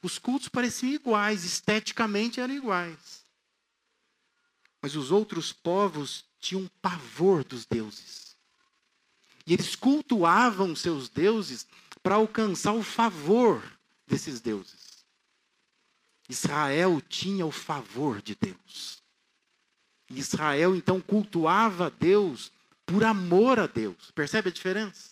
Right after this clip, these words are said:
E assim tem que ser com a gente. Pode ser que nós prestemos um culto que seja esteticamente semelhante a outros.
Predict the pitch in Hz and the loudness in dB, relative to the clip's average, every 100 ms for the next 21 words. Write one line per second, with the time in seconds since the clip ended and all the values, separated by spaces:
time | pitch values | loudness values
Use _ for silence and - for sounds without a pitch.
0 | _ _ _ _ _ _ _ _ - 151 | _ _ _ _ _ _ _ _ -6 -4
1 | 226 226 226 233 233 226 208 226 208 _ | -2 -2 -2 -2 -2 -2 -2 -6 -10 _
2 | _ _ _ _ _ _ _ _ _ _ | _ _ _ _ _ _ _ _ _ _
3 | _ _ _ _ _ _ _ _ - 175 | _ _ _ _ _ _ _ _ -2 -2
4 | - 190 190 196 - - 175 - 196 190 | 2 0 0 -2 -2 0 0 0 -2 0
5 | 165 180 156 - 226 285 285 - 113 90 | -2 -4 -6 -4 0 0 0 -4 -10 -10
6 | _ _ _ _ 185 - 185 196 202 214 | _ _ _ _ -10 0 4 4 4 0
7 | - - 190 202 - 254 233 196 220 - | -2 -2 0 0 -2 -2 -2 -2 -2 -4
8 | 240 - 233 254 226 262 269 294 302 349 | -2 0 2 4 2 2 0 -2 0 -2
9 | - - - - - | -4 -20 -20 -20 -20